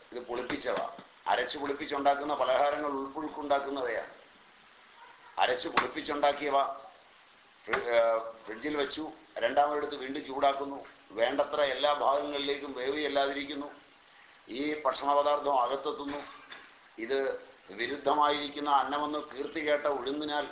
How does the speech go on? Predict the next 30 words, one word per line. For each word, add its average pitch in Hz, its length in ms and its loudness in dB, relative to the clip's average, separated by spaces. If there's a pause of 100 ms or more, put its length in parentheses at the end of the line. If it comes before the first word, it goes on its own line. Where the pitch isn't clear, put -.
(120)
ആവൃതമായിരിക്കുന്നു. 147 1040 2 (580)
ഇത്രയൊക്കെ 175 440 -6
ആവുമ്പോ 165 460 2 (400)
മാരക 139 360 2
രോഗങ്ങളിലേക്ക് 143 680 -2
അത് 98 260 -8
പോവാം. 92 160 -8 (440)
ഇത് 120 140 -6
രാവിലെ 151 420 6
നിന്ന് 151 160 -4
കഴിഞ്ഞ് 156 220 -4
കുറച്ച് 139 240 -2
മാവ് 151 200 6
എന്തായാലും 151 400 0
മിച്ചം 147 220 -6
പിന്നെ 139 240 -4
ഉണ്ടാവും, 120 260 2
അല്ലെങ്കിൽ 135 260 -2
ചുട്ട 123 220 -10
ഇഡലി 147 340 -2
കുറേ 151 240 0
ഉണ്ടാവും, 117 300 -4 (480)
അത് 127 120 4
നാല് 139 220 4
മണിക്ക് 160 200 -2
ഒന്നുകൂടെ 147 240 0
അടിക്കും. - 240 -8 (720)
ശരി, 82 160 -16 (100)
കളയാൻ 117 280 0
പറ്റുമല്ലോ. 147 440 -6